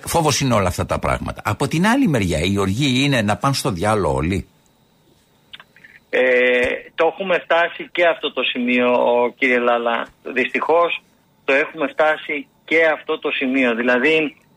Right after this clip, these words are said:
Speaker 2: έχει χαθεί η εμπιστοσύνη των πολιτών προς τους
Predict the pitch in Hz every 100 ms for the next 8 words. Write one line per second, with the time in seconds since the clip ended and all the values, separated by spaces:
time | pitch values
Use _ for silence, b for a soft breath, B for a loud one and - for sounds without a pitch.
0 | _ - 139 147 202 - 143 - 170 180
1 | 180 147 123 - 139 120 - 143 139 151
2 | 165 185 _ - 143 123 139 123 120 143
3 | 143 151 180 _ _ _ - 143 123 -
4 | 123